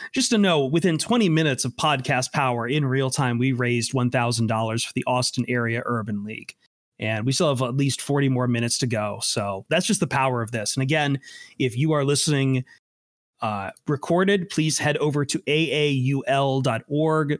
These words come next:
to the Austin Area Urban League, raise some money to help the people in the great state of Texas, uh, especially what's, with everything that's happened in the last few weeks, uh, down there with this kind of winter blast that has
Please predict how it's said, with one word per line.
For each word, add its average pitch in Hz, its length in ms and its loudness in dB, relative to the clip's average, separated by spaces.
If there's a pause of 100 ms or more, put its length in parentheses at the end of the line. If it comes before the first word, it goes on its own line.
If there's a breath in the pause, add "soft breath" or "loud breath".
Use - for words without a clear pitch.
to - 80 -6
the 131 120 0
Austin 131 480 0
Area 127 400 2
Urban 135 320 2
League, 131 280 0
raise 123 240 0
some 127 140 0
money 120 260 2
to 117 120 -6
help 117 240 -4
the 117 80 -4
people 120 480 -4 (320 loud breath)
in 135 80 2
the 143 80 2
great 135 240 0
state 131 280 0
of 117 80 -2
Texas, - 920 -2 (120)
uh, 107 240 -2
especially 127 460 -2
what's, - 400 -2 (100)
with 120 140 -2 (180)
everything 139 340 0
that's 127 140 0
happened 127 460 0
in 117 60 -2
the 117 80 -2
last 113 280 -2
few 123 140 0
weeks, 113 540 -2
uh, 110 180 -2
down 110 280 -2
there 107 240 -4
with - 280 -10
this - 260 -2
kind 110 200 -2
of 104 180 -8
winter 120 300 -2
blast 107 580 -4
that 101 160 -4
has 107 300 -2